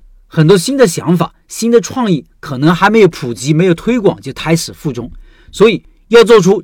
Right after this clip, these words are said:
真正的改变真的很难。这也是为什么一个有正常工作的人，如果说要创业，会遭到普遍的反对，因为你跟大部分人不一样了，会被看成异类。有人说，如果你想要有大的改变，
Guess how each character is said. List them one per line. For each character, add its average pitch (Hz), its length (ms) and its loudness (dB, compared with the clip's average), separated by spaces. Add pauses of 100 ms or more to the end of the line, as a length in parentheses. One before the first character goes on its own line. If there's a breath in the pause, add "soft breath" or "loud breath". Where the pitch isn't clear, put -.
真 240 240 2
正 285 140 0
的 175 100 2
改 165 240 -8
变 156 220 0 (120)
真 156 160 2
的 151 100 0
很 110 260 -12
难。 85 200 -20 (380)
这 233 120 2
也 175 120 6
是 208 140 0
为 233 160 6
什 170 120 4
么 151 140 0 (200)
一 156 140 0
个 247 100 0
有 175 140 4
正 233 180 -4
常 170 200 2
工 208 200 0
作 240 140 4
的 160 60 4
人， 131 160 -6 (200 soft breath)
如 185 140 2
果 196 80 4
说 180 160 4
要 233 100 4
创 226 260 -4
业， 240 220 0 (160)
会 226 160 4
遭 196 160 2
到 196 120 4
普 135 260 -8
遍 180 180 2
的 147 60 0
反 87 240 -14
对， 139 220 -8 (280)
因 170 160 4
为 202 200 0
你 127 120 -10
跟 143 160 -6
大 214 220 -4
部 175 120 0
分 131 100 -2
人 120 100 -6
不 262 220 -8
一 110 180 -8
样 151 220 2
了， 90 120 -18 (200)
会 190 160 2
被 175 100 4
看 180 180 0
成 139 160 -4
异 190 180 0
类。 143 200 -4 (680)
有 143 120 0
人 196 140 2
说， 208 200 2 (360)
如 202 160 2
果 240 140 2
你 196 120 2
想 175 180 0
要 160 120 4
有 127 120 0
大 - 260 0
的 156 80 -2
改 87 200 -16
变， 127 260 -10